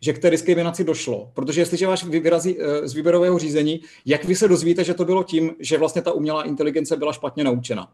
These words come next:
Nemáte možnost to vůbec zjistit a tudíž se ani bránit. A proto právě potřebujeme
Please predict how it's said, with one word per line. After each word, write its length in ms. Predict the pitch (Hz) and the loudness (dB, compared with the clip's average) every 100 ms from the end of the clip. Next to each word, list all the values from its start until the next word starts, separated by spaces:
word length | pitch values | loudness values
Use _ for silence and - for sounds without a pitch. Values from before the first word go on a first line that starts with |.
| _ _ _ _ _ | _ _ _ _ _
Nemáte 340 | 139 147 160 175 | 0 2 2 0
možnost 280 | 156 160 - | 0 -2 -2
to 100 | 165 | 0
vůbec 160 | 165 | 0
zjistit 320 | 143 - 160 160 | -2 -2 -4 -4
a 60 | |
tudíž 300 | 131 135 147 | -8 -6 -4
se 80 | - | -4
ani 200 | 139 147 | -2 -2
bránit. 340 | 131 127 127 123 | 0 0 -2 -4
A 60 | 123 | -6
proto 340 | - 135 165 | -2 0 0
právě 340 | - 143 139 143 | 0 0 0 -2
potřebujeme 680 | 135 - 135 135 135 135 | -4 -4 2 4 4 2